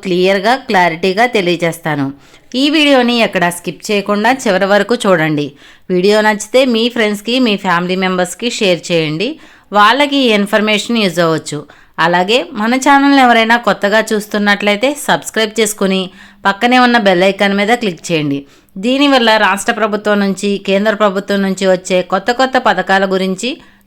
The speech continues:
నోటిఫికేషన్ ద్వారా మీకు తెలుస్తుంది. అలాగే ఒక చిన్న లైక్ చేయండి. మీరు చేసే ఒక చిన్న లైక్ వల్ల మాకు చాలా ఎంకరేజింగ్గా ఉండి కొత్త కొత్త అప్‌డేట్స్ అనేవి చెప్పగలుగుతాం.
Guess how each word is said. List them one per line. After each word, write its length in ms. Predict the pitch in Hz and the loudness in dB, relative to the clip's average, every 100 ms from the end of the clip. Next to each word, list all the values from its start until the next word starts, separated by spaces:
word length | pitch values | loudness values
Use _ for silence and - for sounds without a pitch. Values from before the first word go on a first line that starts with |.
| 202 | -4
నోటిఫికేషన్ 600 | 226 247 254 247 247 208 | -4 -2 0 0 0 0
ద్వారా 200 | 190 226 262 | 2 2 0
మీకు 140 | 214 196 | -2 -2
తెలుస్తుంది. 500 | 170 - 160 156 151 - - - 165 | -2 -4 -6 -6 -8 -12 -20 -8 -2
అలాగే 280 | 180 208 233 | 0 2 0
ఒక 100 | 233 226 | -2 -4
చిన్న 160 | 208 196 196 | -2 -2 0
లైక్ 200 | 190 180 - | 0 -2 -4
చేయండి. 540 | 208 196 185 175 165 165 - 196 | -2 0 0 -2 -4 -6 -8 -6
మీరు 160 | 190 202 | -4 -2
చేసే 220 | 214 208 262 | -2 0 0
ఒక 100 | 247 233 | 0 -4
చిన్న 180 | 226 220 240 220 | -4 0 2 2
లైక్ 200 | 208 202 | 0 0
వల్ల 160 | 202 190 185 165 175 | 0 4 2 2 -4
మాకు 180 | 170 180 | -4 -2
చాలా 300 | 190 170 180 190 175 | 0 0 0 -2 -2
ఎంకరేజింగ్గా 600 | 170 196 202 208 202 196 180 | -4 -4 -4 -4 0 0 0
ఉండి 220 | 165 160 151 - - _ | -2 -4 -8 -20 -20 _
కొత్త 180 | 226 226 262 | -2 0 2
కొత్త 160 | 285 269 233 | 2 2 0
అప్‌డేట్స్ 320 | 196 196 202 | 0 -2 -2
అనేవి 320 | 185 175 190 269 247 | -2 -2 -4 -4 -4
చెప్పగలుగుతాం. 720 | - 170 160 156 151 143 | -4 -2 0 -2 -2 -2